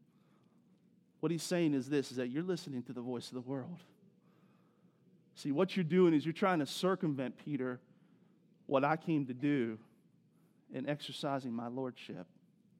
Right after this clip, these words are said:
And there's times in our life that there's gonna be that conflict like we talked about,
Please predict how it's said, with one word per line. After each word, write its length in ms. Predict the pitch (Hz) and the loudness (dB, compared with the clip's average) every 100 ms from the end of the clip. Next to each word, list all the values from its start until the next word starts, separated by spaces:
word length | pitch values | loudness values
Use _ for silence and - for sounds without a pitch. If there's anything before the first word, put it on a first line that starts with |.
| _ _ _ _ - - - _ | _ _ _ _ -20 -20 -20 _
And 160 | 131 139 | 0 4
there's 200 | 170 - | 4 4
times 380 | 175 208 214 190 | 4 6 6 6
in 60 | |
our 120 | 180 | 4
life 340 | 165 180 185 165 165 | 6 6 6 4 2
that 380 | 151 147 - - - _ - | 4 4 2 -14 -20 _ -6
there's 260 | 123 160 - | 2 4 6
gonna 200 | 196 170 | 4 4
be 160 | 175 | 4
that 220 | 165 151 | 4 2
conflict 580 | - - 180 175 - 143 | 0 -2 0 0 -2 -2
like 100 | 143 | -2
we 100 | 139 | -4
talked 400 | 143 - 190 185 | -6 -4 -4 -2
about, 380 | 196 135 127 127 | -4 -2 -2 -4